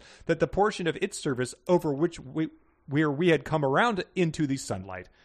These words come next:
So he is describing how planetary rotation and the, uh,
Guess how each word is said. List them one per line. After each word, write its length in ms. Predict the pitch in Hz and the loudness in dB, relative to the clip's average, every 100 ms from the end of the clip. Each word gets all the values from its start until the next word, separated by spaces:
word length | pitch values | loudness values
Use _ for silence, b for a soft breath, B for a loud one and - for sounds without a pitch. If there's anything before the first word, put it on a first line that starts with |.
| b - | b -8
So 120 | 135 | -2
he 140 | 127 | 0
is 160 | 127 104 b b _ - | -2 -4 b b _ -4
describing 460 | 165 - 170 156 | 0 4 4 4
how 180 | 131 131 | 2 0
planetary 600 | 135 - 156 135 - 131 | 0 0 2 2 0 0
rotation 640 | 117 117 - 117 - 104 104 | 2 0 0 -4 -4 -6 -6
and 220 | - 104 | -6 -6
the, 220 | 101 98 98 | -6 -8 -6
uh, 200 | 98 | -8